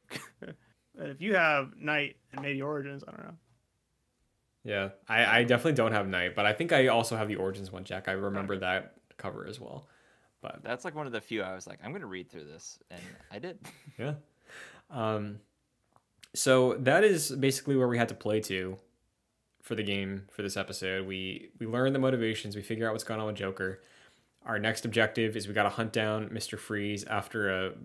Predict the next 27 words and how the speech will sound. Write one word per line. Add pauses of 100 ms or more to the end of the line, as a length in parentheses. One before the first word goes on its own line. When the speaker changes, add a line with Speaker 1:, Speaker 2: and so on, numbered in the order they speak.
(160)
Speaker 2:
FaceTime
<laughs>
call
from
Joker
right
after
he
kicked
us
out
of
his
room.
He
was
like,
"Oh,
and
one
more
thing." (580)
Um, (1200)
and
we
get (1080)
Joker,